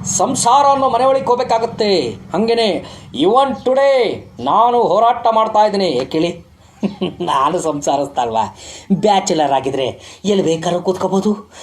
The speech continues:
ಯಾವ ಫಿಗರ್ ಬೇಕಾದ್ರೂ, ಆ, ಟಚಿಂಗ್, ಟಚಿಂಗ್ ಮಾಡ್ಬೋದು.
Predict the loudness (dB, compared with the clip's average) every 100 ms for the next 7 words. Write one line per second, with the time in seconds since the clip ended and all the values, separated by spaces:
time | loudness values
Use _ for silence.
0 | -6 0 4 4 2 -2 2 2 2 0
1 | 0 2 2 0 -2 -4 0 2 2 2
2 | 0 2 2 2 4 2 0 -8 _ 0
3 | 2 2 2 2 2 2 4 4 2 2
4 | 0 -4